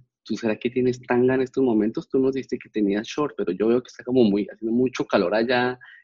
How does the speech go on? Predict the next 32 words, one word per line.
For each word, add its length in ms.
Entonces, 180
como 220
dirá, 240
yo 80
digo, 180
no, 200
ella 120
no 120
debe 100
tener, 260
ella, 160
ella 200
debe 120
tener 240
tanga 300
porque 380
se 180
nota 300
por 160
cómo 200
está 180
vestida, 720
no 160
sé, 120
de 160
pronto 300
es-, 340
estamos 380
grabando 380
por 140
la 100
mañana, 680